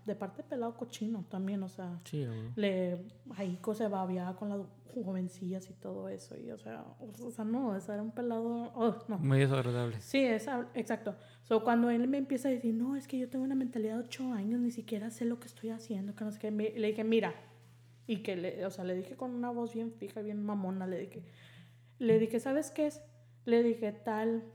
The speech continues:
Speaker 1: pi-", a esa persona, le dije con su nombre, le dije, "A mí me vale", le dije, "¿Sabe cómo yo sé que usted no tiene una mentalidad de ocho años?". Le dije, "Porque ahorita ni siquiera me podía estar describiendo lo que está haciendo".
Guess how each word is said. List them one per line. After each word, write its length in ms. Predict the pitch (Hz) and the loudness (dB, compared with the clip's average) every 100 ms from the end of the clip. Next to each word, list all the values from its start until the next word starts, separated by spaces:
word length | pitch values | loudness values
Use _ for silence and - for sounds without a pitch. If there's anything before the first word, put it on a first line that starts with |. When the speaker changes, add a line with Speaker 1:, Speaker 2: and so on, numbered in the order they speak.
| - | -8
Speaker 1:
pi-", 260 | 226 208 - - | -6 -6 -8 4
a 100 | 208 | 4
esa 280 | 208 196 - | 6 0 -2
persona, 400 | 190 196 190 208 | -6 -4 -4 -4
le 120 | 202 180 | -2 -4
dije 180 | 180 | -6
con 140 | 185 190 | -10 -8
su 80 | 185 | -6
nombre, 280 | 175 175 202 - - - - | -4 -6 -10 -18 -20 -20 0
le 140 | 220 | 2
dije, 140 | 214 220 | 4 4
"A 40 | |
mí 120 | 220 | 6
me 160 | 247 262 | 6 6
vale", 400 | 269 262 277 294 - - - - - - | 4 4 2 0 -6 -20 -20 -20 -20 -4
le 200 | 220 220 | 4 8
dije, 360 | 214 214 214 - | 8 6 0 -4
"¿Sabe 340 | - 269 294 302 | 0 4 4 4
cómo 220 | 311 302 | 4 4
yo 140 | 285 285 | 2 0
sé 140 | 285 | -2
que 60 | 294 | -4
usted 140 | 269 269 | -2 0
no 120 | 269 | 2
tiene 160 | 285 | 4
una 80 | 277 | 4
mentalidad 400 | 269 254 240 240 | 4 4 4 4
de 60 | 247 | 4
ocho 200 | 247 254 | 2 0
años?". 240 | 240 277 277 - - - | 2 2 0 -10 -20 2
Le 80 | 233 | 2
dije, 120 | 247 | 4
"Porque 220 | 220 214 | 2 2
ahorita 240 | 220 214 | 0 0
ni 100 | 254 240 | -2 -2
siquiera 280 | 220 226 | -2 -2
me 120 | 226 220 | -2 -2
podía 260 | 214 214 | -4 -6
estar 180 | 208 220 | -4 -4
describiendo 520 | 220 220 202 196 208 | -4 -2 -2 0 0
lo 100 | 214 | 0
que 60 | 214 | -4
está 140 | - | -10
haciendo". 340 | 190 208 202 | -8 -4 -4